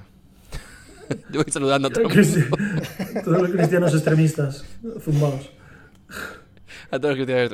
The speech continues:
Speaker 1: un saludo, un saludo.
Speaker 2: Sí.
Speaker 1: Ay, Dios mío. Bueno, eh, Pablo, ¿qué, qué, qué comentario traes tú hoy?
Speaker 2: Bueno,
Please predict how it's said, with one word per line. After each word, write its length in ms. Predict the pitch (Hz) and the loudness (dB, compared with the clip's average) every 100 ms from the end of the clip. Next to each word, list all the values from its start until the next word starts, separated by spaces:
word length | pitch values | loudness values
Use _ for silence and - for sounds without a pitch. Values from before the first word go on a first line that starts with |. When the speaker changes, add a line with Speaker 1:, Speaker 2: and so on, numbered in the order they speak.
| 131 | -4
Speaker 1:
un 80 | 127 | -4
saludo, 340 | 113 107 98 | -4 -4 -8
un 100 | 104 | -12
saludo. 280 | 98 95 90 | -12 -12 -6
Speaker 2:
Sí. 180 | 143 135 139 - - - - - - - - _ _ - _ _ - - - | -4 -4 -10 -20 -20 -20 -20 -20 -20 -20 -20 _ _ -20 _ _ -20 -20 -10
Speaker 1:
Ay, 240 | 107 98 | -6 -6
Dios 160 | 95 87 | -8 -12
mío. 160 | 85 82 - | -16 -20 -2
Bueno, 280 | 135 143 131 | 0 2 2
eh, 260 | 123 123 117 | 0 -2 2
Pablo, 300 | 156 156 123 | 4 4 2
¿qué, 180 | 143 | 0
qué, 220 | 139 151 151 | 2 0 0
qué 160 | 156 | -2
comentario 500 | 151 151 143 143 135 | -2 -6 -4 -2 -4
traes 240 | 123 123 - | -4 -8 -8
tú 120 | 214 | -12
hoy? 100 | 98 | 2
Speaker 2:
Bueno, 460 | 208 240 247 254 | 6 6 6 4